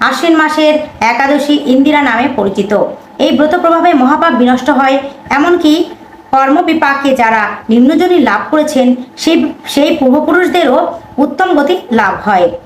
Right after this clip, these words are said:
এই একাদশীর মাহাত্ম্য শোনা মাত্রই সামবেদীয় যজ্ঞফল প্রাপ্ত হওয়া যায়।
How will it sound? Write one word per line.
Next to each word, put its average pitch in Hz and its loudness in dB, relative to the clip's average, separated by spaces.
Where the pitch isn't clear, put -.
এই 320 0
একাদশীর 240 0
মাহাত্ম্য 240 0
শোনা 226 0
মাত্রই 233 0
সামবেদীয় 262 2
যজ্ঞফল 220 -2
প্রাপ্ত 214 -2
হওয়া 190 0
যায়। 175 -2